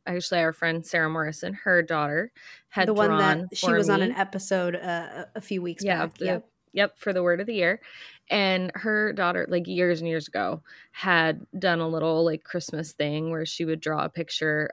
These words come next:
Speaker 1: of you for you. And so I did that. And it still lives on my website. Like,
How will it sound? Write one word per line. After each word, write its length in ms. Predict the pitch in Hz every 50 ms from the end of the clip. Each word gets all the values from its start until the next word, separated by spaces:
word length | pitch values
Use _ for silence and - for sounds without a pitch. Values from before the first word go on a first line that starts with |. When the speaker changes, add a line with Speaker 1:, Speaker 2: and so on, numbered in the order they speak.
| - -
Speaker 1:
of 180 | 170 160 151 156
you 240 | 156 151 147 151
for 260 | 151 - - 160 151 156
you. 440 | 151 143 143 143 139 143 151 170
And 480 | - - 170 160 160 151 156 151 156 160
so 400 | - - 165 156 156 151 147 143
I 180 | - - 160 160
did 280 | 156 160 160 170 175 -
that. 320 | 165 147 143 147 156 -
And 140 | - 202 208
it 120 | 233 233 -
still 320 | - - - 269 294 294
lives 280 | 269 247 269 262 262 269
on 160 | 254 240 214
my 100 | 196 180
website. 720 | 165 165 165 170 196 - - 262 262 294 311 320 - -
Like, 340 | 220 185 165 - _ -